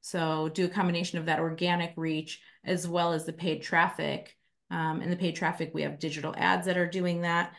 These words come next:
So you can have, like, a Google ad, Facebook ad, um, and then run that in conjunction with the lead management tools. So, you know, and the landing pages. So you can have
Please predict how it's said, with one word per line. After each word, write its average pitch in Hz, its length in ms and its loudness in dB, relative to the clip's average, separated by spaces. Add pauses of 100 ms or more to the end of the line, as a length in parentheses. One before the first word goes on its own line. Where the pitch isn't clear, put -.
(180)
So - 140 -6
you 170 80 -2
can 180 160 0
have, 160 200 2
like, 156 140 -2
a 165 80 -2
Google 170 500 2
ad, 165 360 2
Facebook 165 440 -4
ad, 165 460 2 (360)
um, 160 280 -2
and 196 180 6
then 165 280 2
run 165 180 2
that 160 160 0
in 160 120 -2
conjunction 175 760 -2 (100)
with 185 200 -2
the 170 60 -2
lead 175 220 0
management 170 460 -2
tools. - 420 -10 (480)
So, 156 600 -2 (120)
you 175 140 -4
know, 160 420 -4 (220)
and 185 180 4
the 170 60 2
landing 160 320 -2
pages. 151 440 -4
So 165 80 -4
you 180 140 0
can 180 160 0
have 160 320 2